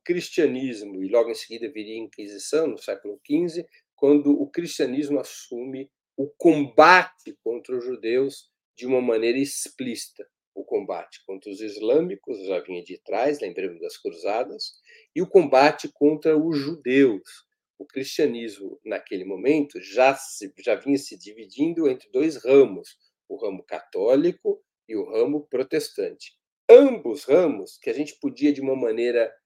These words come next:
genérica, situar da seguinte maneira, quer dizer, o catolicismo, ele era fundamentalmente a opção, ah, religiosa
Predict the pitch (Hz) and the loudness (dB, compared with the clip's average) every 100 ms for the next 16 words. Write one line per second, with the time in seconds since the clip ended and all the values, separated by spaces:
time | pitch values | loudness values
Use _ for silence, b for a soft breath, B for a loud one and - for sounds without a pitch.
0 | _ _ _ _ 113 107 139 135 131 139 | _ _ _ _ -14 0 6 6 8 6
1 | 123 - - 107 - - - - 123 120 | 4 -2 -6 -8 -8 -14 -14 -2 -2 -2
2 | 110 107 123 120 113 101 107 147 120 - | -8 -10 -12 -12 -12 -10 -2 2 2 0
3 | 98 95 - _ _ - - 110 - 131 | -6 -6 -10 _ _ -20 -10 -8 -4 -6
4 | 120 - 175 160 151 147 143 _ - 123 | -6 -12 -10 -6 -2 -2 -2 _ -6 -2
5 | 131 - - - 202 185 143 131 127 120 | 2 0 -2 -8 -6 -2 -2 -2 -6 -8
6 | 110 135 160 160 - 143 _ _ _ 110 | -4 -2 -2 -4 -8 -10 _ _ _ -2
7 | 123 - - 143 139 139 135 _ _ _ | -2 -2 -6 0 2 0 -2 _ _ _
8 | _ - 110 104 101 98 95 _ _ _ | _ -12 -8 -6 -6 -10 -12 _ _ _
9 | _ _ _ _ _ _ _ _ _ - | _ _ _ _ _ _ _ _ _ -6
10 | 160 147 131 117 139 156 123 - 98 | -4 -2 -4 2 8 10 8 2 -14